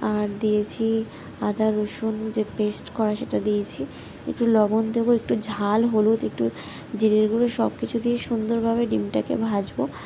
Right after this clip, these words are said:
অমলেট করব, করে ওটাকে পিস করব, করে ওটাকে আলু দিয়ে খুব সুন্দরভাবে রান্না করব। তো তোমাদের কাছে আরও একটা রিকোয়েস্ট, তোমরা দয়া করে, আহ, ভুল বুঝো না আমাকে, আমাকে একটু টাইম দাও। আমার সোনা একটু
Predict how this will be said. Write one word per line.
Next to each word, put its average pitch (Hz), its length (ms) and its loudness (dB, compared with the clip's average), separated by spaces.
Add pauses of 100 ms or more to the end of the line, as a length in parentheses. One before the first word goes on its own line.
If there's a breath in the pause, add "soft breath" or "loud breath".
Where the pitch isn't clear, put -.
(280 loud breath)
অমলেট 220 320 4 (100)
করব, 233 320 2
করে 226 200 4
ওটাকে 226 280 2 (140)
পিস 247 260 0
করব, 240 380 2
করে 226 280 2
ওটাকে 233 420 -2 (440 loud breath)
আলু 214 280 4
দিয়ে 240 200 0
খুব 254 120 2 (100)
সুন্দরভাবে 220 500 0
রান্না 202 320 0
করব। 208 300 0 (460 loud breath)
তো 247 140 4
তোমাদের 247 440 4
কাছে 254 420 0
আরও 226 220 0
একটা 233 280 0
রিকোয়েস্ট, 247 500 0
তোমরা 220 280 0
দয়া 214 260 0
করে, 233 240 -2
আহ, 220 1000 -2
ভুল 240 120 4
বুঝো 233 300 2
না 240 160 2
আমাকে, 226 280 0
আমাকে 226 280 0
একটু 233 280 -2
টাইম 208 320 0
দাও। 226 100 2
আমার 220 180 2
সোনা 226 240 0
একটু 226 260 -2